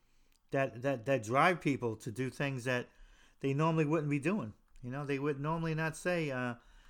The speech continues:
"Hey, um, I like to, uh, uh, do this right now 'cause I think I can do this," e-, even though all these other things are happening. Sometimes they, they s-, needed that, you know, that, that, that push. And, um,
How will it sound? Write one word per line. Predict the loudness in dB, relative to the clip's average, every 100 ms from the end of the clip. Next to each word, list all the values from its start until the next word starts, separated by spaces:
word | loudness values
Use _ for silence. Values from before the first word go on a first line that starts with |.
| -20 -20 -8
"Hey, | -4 -2 -2
um, | -2 -4 -4 -14 -20 _ _ _ _ -20 -20 -20 -20 -12 -2
I | 2
like | 2 0 0
to, | 0 2
uh, | 2 -2 -6 _ _ _ _ _
uh, | -4
do | 4 6
this | 6 6 6
right | 6 6
now | 4 4 2
'cause | 0 0
I | 0
think | 0 2
I |
can | 2 2
do | 2 0
this," | -2 -8 -12
e-, | -12 -10 -8
even | -6 -4
though | -2 -2
all | 0
these | 0 0
other | 0
things | -2 -4 -2
are | -2
happening. | -2 -2 -4 -8
Sometimes | -4 -4 0 0 2
they, | 0
they | 0 -2
s-, | -2 -2
needed | 0 0 0
that, | -2 -4 -8 -20 -20 -20 -12 -2
you |
know, | 2 4
that, | 4 2
that, | 0 0 2
that | 0 4
push. | 2 2 0 -6
And, | -4 -4
um, | -4 -4 -6